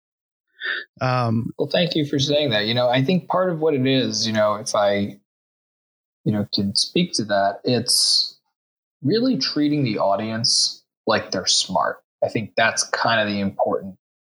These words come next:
Speaker 2: thing, right? Because a lot of, uh, when I get frustrated watching a movie, it's because a movie's, like, over-explaining stuff to me.
Speaker 1: Mm-hmm.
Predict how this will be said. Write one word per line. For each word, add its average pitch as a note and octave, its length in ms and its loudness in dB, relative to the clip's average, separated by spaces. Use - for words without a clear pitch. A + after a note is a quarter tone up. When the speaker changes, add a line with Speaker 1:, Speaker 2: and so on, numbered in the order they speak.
Speaker 2:
thing, - 220 0
right? G2 200 2
Because G2+ 200 -4
a G#2+ 60 0
lot B2 280 2
of, A#2 60 -2
uh, A2+ 140 0
when C3+ 120 0
I D3 140 2
get D#3+ 180 0
frustrated A2 460 -2
watching G#2 340 0
a G2+ 60 0
movie, G2 500 -4
it's A2 180 -2
because G#2 420 0
a G2+ 40 0
movie's, G2+ 360 0
like, G2+ 140 0
over-explaining G#2 920 0
stuff - 300 0
to - 100 -4
me. - 180 -12
Speaker 1:
Mm-hmm. B2 180 -18